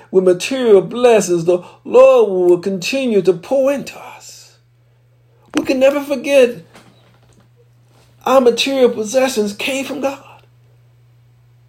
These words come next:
Go with me to First Chronicles chapter twenty-nine, verses sixteen and seventeen. See, every material blessings come from God.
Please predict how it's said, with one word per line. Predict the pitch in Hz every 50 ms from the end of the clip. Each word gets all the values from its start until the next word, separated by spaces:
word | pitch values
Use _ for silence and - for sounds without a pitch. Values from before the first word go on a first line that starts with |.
| _ _ _ _ _ _ _ _ _
Go | - - 233 233
with | 220 214
me | 214 202
to | 185 175
First | - 208 208 196 170 175
Chronicles | - 208 202 190 185 180 170 160 165
chapter | - 180 175 - 156
twenty-nine, | - - 202 196 190 185 190 190 190 185 175 165 156
verses | 170 175 170 165 147 - - - _ _ _ _ _ _ _ _ _ _ _ _ _ _ _ _ _ _ _ _ _ _ _ _ _ _ _ _ _
sixteen | - - 208 202 196 - 202 175 147
and | 131
seventeen. | - - 143 110 - - _ - - - _ _ _ _ _ _ _ _ _ _ _ _ _ _ _ _ _ _ _ _ _ _ _ _ _ _ _ _ _ _ _ _ _ -
See, | - 175 175 - - - - -
every | - 202 226 240 240 240 220 196 185 175 165 160
material | 156 - 165 165 175 170 170 - 220 208 196 180 170 160
blessings | 160 185 202 196 175 - - 135 131 127 120 - _ _ _ _ _ _ _ _ _ -
come | - 208 190 175
from | 170 131 123 127
God. | 147 123 - - - - -